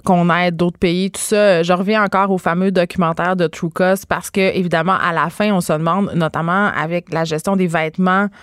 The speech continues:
euh, c'est quoi la solution ? Tu sais, est-ce que c-, on doit mettre fin à la mode rapide ? Est-ce qu'on doit arrêter d'exploiter des travailleurs ? Puis les personnes qui sont sur le terrain, qui travaillent dans cette industrie-là,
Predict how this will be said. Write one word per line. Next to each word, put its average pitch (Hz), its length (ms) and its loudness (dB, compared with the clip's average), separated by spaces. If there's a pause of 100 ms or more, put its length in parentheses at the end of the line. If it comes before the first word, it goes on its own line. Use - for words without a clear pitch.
(360)
euh, 160 140 0
c'est - 120 -6
quoi 240 160 2
la 175 120 -4
solution ? 170 680 -2 (140)
Tu - 60 -12
sais, 202 160 4 (100)
est-ce - 220 -4
que 185 180 2
c-, - 280 -10
on 160 140 2
doit 185 160 4
mettre 170 220 -2
fin 208 440 0
à 180 80 -2
la 170 120 -4
mode 175 220 0
rapide ? 175 420 0
Est-ce 165 120 -2
qu'on 170 160 -4
doit 185 240 2
arrêter 170 480 -2
d'exploiter 185 500 -2
des 196 100 -2
travailleurs ? 175 600 0
Puis - 120 -6
les 170 160 0
personnes 233 560 0
qui - 180 -14
sont 180 240 0
sur 170 200 -2
le 151 120 2
terrain, 151 600 -2
qui - 120 -14
travaillent 165 300 0
dans 170 140 0
cette 165 180 -2
industrie-là, 170 680 2